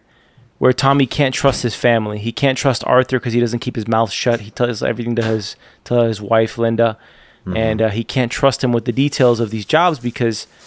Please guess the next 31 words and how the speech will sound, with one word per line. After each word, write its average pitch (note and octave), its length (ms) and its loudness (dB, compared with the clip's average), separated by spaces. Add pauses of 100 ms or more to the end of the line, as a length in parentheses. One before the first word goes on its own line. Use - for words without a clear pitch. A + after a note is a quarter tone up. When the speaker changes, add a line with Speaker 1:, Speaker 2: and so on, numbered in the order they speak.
(140)
Speaker 1:
he's - 140 -8
finding B2+ 280 2
himself A#2 280 -2
in A#2+ 80 -2
a - 20 -2
situation A#2+ 540 -2
where A2+ 80 0
it's - 160 -8
leaking A#2+ 320 -2
to A#2+ 100 -4
the A2+ 100 2
rest A2 180 0
of A2+ 60 -8
the G#2+ 60 -4
women A2 360 0 (280)
in A2 80 -6
the A2 80 0
company. G#2+ 440 -4 (640)
But B2+ 320 4 (180)
we C#3 160 -2
get C#3+ 160 4
a C3+ 60 4
scene D3 500 2
where A#2+ 420 4 (320)
Paulie D#3+ 560 4
is A2 220 -2
now A#2 200 4
bogged A2+ 360 4
down A2+ 240 2
by A2 140 2
the G#2+ 220 -2